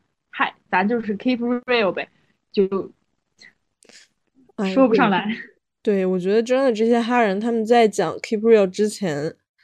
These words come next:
Speaker 2: 他要想一想真正的 real 到底是什么，自己 real 的样子是什么样的。而且你既然选择，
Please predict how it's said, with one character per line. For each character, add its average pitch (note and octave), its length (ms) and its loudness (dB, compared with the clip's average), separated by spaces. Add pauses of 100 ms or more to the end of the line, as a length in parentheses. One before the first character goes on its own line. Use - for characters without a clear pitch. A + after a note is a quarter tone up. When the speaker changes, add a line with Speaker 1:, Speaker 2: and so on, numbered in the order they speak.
(100)
Speaker 2:
他 - 160 -4
要 G3+ 100 2
想 E3+ 280 -4
一 G3 40 -2
想 D3+ 320 -4 (460)
真 G#3+ 140 2
正 G#3 120 6
的 F#3 80 6
real F#3 220 8
到 F3 140 2
底 D#3 100 -2
是 D#3+ 60 0
什 E3 200 -4
么， - 300 -12 (360)
自 G#3+ 160 -2
己 F3 180 4
real F#3 260 8
的 E3 60 4
样 F3+ 280 4
子 E3+ 140 0
是 F#3+ 140 -4
什 - 160 -8
么 D#3 80 -6
样 D#3 260 -4
的。 - 180 -14 (1120)
而 G3+ 120 0
且 G#3+ 380 4
你 F#3+ 160 -2
既 D4+ 140 -2
然 C4 180 6
选 D#3+ 260 0
择， D3+ 380 -2